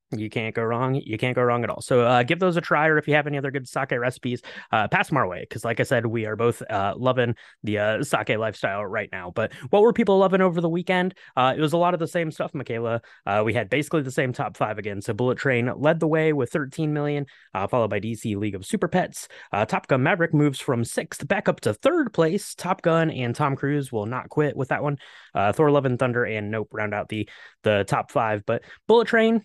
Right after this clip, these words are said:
uh, number one, second week in a row. There were a couple of new releases, but nothing really that was going to challenge it, and none of them did that well, uh, truth be told. But, uh, good second week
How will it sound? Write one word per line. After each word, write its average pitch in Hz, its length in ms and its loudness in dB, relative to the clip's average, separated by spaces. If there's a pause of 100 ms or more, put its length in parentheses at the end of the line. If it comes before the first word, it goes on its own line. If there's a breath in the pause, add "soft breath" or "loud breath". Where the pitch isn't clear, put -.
uh, 135 180 0
number 196 320 4
one, 190 240 2
second 185 260 -4
week 170 120 -4
in 165 60 -4
a 160 60 -2
row. 160 380 -2
There 185 100 0
were 220 120 2
a 254 100 -4
couple 277 200 -4
of 190 80 -2
new 165 140 -2
releases, 151 540 -4
but 123 220 -4 (280 loud breath)
nothing 190 240 0
really 143 240 4
that 131 120 2
was 123 160 -2
going 131 180 0
to 127 80 -10
challenge 131 420 -2
it, 123 220 -4
and 107 200 -8 (200)
none 110 180 0
of 123 100 2
them 117 160 2
did 117 180 -2
that 104 140 0
well, 107 260 -4 (260 soft breath)
uh, 92 180 0
truth 117 240 -2
be 104 100 -2
told. 127 280 2
But, 127 180 0 (260 loud breath)
uh, 139 200 4
good 277 160 -2
second 151 240 0
week - 260 -4